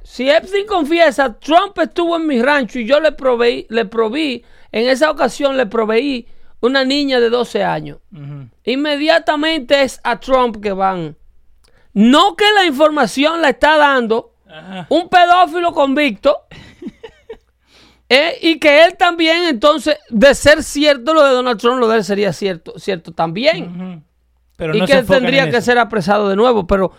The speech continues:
Speaker 1: inmediatamente Epstein se convertiría en un héroe para los C N N del mundo y los M S N B C del mundo,
Speaker 2: Sí.
Speaker 1: porque proveyó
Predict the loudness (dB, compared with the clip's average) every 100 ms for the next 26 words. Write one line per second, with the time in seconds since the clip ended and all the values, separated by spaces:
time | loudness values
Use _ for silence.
0 | _ _ 0 2 2 2 2 2 2 -2
1 | 0 -2 2 0 0 -6 -2 -2 -4 -10
2 | _ _ _ _ -4 -2 0 0 0 0
3 | 0 0 2 4 4 4 4 2 -2 _
4 | _ _ _ -4 0 0 0 0 0 0
5 | 0 0 0 0 0 -2 -4 0 2 2
6 | 0 0 -2 -6 -2 -2 0 0 0 -4
7 | -10 _ _ _ 0 2 2 2 0 0
8 | 0 0 0 0 2 4 4 2